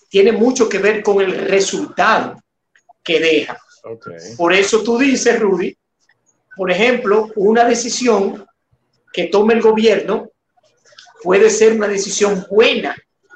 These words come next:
Speaker 1: pero esa decisión buena puede ser que perjudique a un grupo.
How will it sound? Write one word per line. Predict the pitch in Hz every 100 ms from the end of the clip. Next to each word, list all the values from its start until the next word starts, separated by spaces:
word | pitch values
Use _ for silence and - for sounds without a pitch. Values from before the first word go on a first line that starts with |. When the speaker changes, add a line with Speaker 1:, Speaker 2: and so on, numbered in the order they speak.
| - _ -
Speaker 1:
pero | 160
esa | 180 196 247
decisión | 254 247 - 262 254
buena | 226 214 170 170
puede | - 190
ser | 208 214 202
que | 202
perjudique | 208 196 196 170 262 294 - 135 -
a | 185
un | 202
grupo. | 214 311 320 -